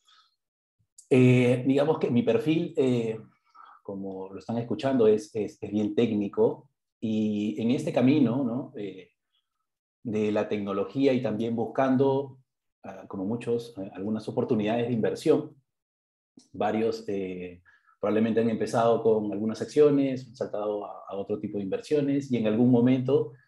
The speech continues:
eh, han podido llegar a, a, digamos, el mundo de las criptomonedas.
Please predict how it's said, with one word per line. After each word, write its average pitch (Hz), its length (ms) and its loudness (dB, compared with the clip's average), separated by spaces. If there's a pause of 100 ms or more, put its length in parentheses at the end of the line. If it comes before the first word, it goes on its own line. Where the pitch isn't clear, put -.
(320)
eh, 101 140 -4
han 98 140 -4
podido 107 200 2
llegar 101 360 2
a, 104 320 -6
a, 101 420 -8 (180)
digamos, 98 320 -4
el 92 120 -2
mundo 101 280 0
de 98 60 2
las 90 340 -10
criptomonedas. 90 1000 -6